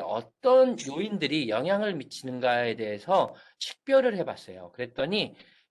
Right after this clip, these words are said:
재료 유형, 주입 압력, 주입 온도, 냉각 온도,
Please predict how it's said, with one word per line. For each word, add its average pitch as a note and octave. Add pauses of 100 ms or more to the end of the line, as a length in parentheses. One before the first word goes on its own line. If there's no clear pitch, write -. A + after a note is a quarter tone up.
재료 D3
유형, A#2+
주입 A#2+
압력, G#2
주입 A#2
온도, B2 (220)
냉각 C#3
온도, A#2+